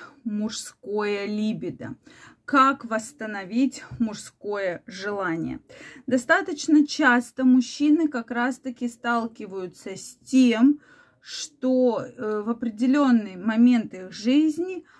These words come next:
абсолютно снижается сексуальное желание. У кого-то оно вообще уходит, да. То есть мужчина говорит: «Я вообще ничего не хочу».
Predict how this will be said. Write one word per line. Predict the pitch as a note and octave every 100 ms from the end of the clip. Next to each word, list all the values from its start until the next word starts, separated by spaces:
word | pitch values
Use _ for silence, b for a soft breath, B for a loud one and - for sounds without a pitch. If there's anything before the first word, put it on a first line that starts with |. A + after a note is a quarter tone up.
| b
абсолютно | - A#3 - A#3 G#3+ G#3+ C4+ D#4+ D4+ D#4+ D4+ D4
снижается | - B3+ A3 F#3+ F3+ G3 A#3 C4+ C4 B3 B3+
сексуальное | A#3 G#3+ - - F3+ F#3+ G#3 A#3 G3+ G3+
желание. | F#3+ G3 F#3+ F#3+ F#3 F3
У |
кого-то | - A#3 C#4 A#3
оно | A3 G#3+
вообще | G3+ - - - - G#3
уходит, | F3+ E3+ _ G3 F3+ - - -
да. | G#3 A#3+
То | - - - -
есть | _
мужчина | G#3+ A3+ A#3
говорит: | A3+ A3+ A#3+
«Я | A3+ A#3
вообще | A#3 A3 A3 - - A3+ A3+ C4
ничего | B3+ B3+ A#3+ - B3+ G#3+ F3+ F#3+
не | G#3 G#3+
хочу». | - G3 - - - -